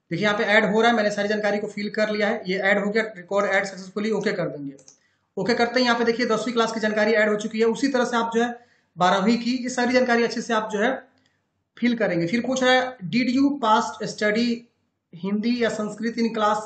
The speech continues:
tenth या above?" अगर मान लीजिए दसवीं class या इससे above तक आपने जो है हिंदी संस्कृत पढ़ा हुआ है तो आप यहाँ पे यस कर देंगे और उसके बाद से यहाँ पे declare करके और यहाँ पे सेव and next करेंगे।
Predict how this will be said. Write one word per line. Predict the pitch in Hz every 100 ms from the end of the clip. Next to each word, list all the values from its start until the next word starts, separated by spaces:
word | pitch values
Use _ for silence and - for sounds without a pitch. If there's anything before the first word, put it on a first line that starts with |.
| - _ 196
tenth | 214 220
या | 208 196
above?" | 180 170 - - _ - _ _ 180
अगर | 202
मान | 226 233
लीजिए | 226
दसवीं | 220 - 240
class | 226 226 226
या | 226
इससे | 220 220 226
above | 214 226 226
तक | 220 214
आपने | 202 214
जो | 208
है | 214 233 - - _ -
हिंदी | 170 214 233
संस्कृत | 233 220 226 233 233
पढ़ा | 180 208
हुआ | 214 214
है | 202 233 - - -
तो | 202
आप | 208
यहाँ | 214 214
पे | 208
यस | 208
कर | 214 214
देंगे | 208 208 226 254 -
और | 185 190
उसके | 196 254
बाद | 254
से | 262
यहाँ | 240
पे | 247 247
declare | 180 202 214 233
करके | 226 208 226 254
और | 202 220 214
यहाँ | 226 254
पे | 269
सेव | 262 262 262
and | 262
next | 247 247 -
करेंगे। | 262 247 240